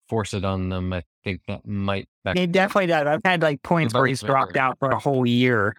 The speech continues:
Speaker 2: Like, he's just, "Nope, not interested. It's overwhelming." And then he'll come back to it. But it's interesting 'cause I'm not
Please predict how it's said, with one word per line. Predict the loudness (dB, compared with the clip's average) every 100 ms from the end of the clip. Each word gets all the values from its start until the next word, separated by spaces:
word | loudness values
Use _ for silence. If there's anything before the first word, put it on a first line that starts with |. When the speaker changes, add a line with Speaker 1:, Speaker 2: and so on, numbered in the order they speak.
| -2
Speaker 2:
Like, | 0
he's | 2 0
just, | -2 -6 -10 _ _
"Nope, | -2 2 2 2
not | 2 2
interested. | 2 0 -2 -2 0
It's | 2
overwhelming." | 0 2 2 2 2 2 0 -2
And | -2 0
then | 0
he'll | 0 -2
come | 0 0
back | 0 -2 -4 -4
to | 0 2
it. | 0 0
But | 0 0 -2
it's | -2
interesting | -2 0 0
'cause | 0
I'm | 0 0
not | 2 2